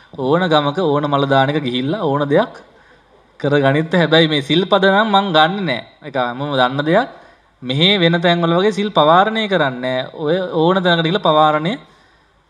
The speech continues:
කරගන්න එක ඇත්තේ. දුන්න සිල් ගන්න බෑ. ඒවා අද එලි, එලි වෙනකන් හෙට තකින්න ඕනේ. මොකද විකාල භෝජනා වේරමණී කිව්වේ දවසටම.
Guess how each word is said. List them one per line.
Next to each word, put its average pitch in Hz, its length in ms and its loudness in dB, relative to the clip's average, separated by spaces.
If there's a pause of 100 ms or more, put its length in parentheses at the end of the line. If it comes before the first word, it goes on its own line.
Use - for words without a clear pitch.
(500)
කරගන්න 131 420 0
එක 123 100 -4
ඇත්තේ. - 380 -4 (720)
දුන්න 147 380 0
සිල් 190 160 0
ගන්න 156 300 0
බෑ. 123 180 -2 (880)
ඒවා 139 340 0
අද 135 200 0
එලි, 160 280 0 (220)
එලි 160 260 2
වෙනකන් 220 400 2
හෙට 202 160 -2
තකින්න 190 440 -2
ඕනේ. 214 200 -2
මොකද 208 180 0
විකාල 180 440 2
භෝජනා 202 500 0
වේරමණී 190 580 0
කිව්වේ 214 220 -4
දවසටම. 220 480 0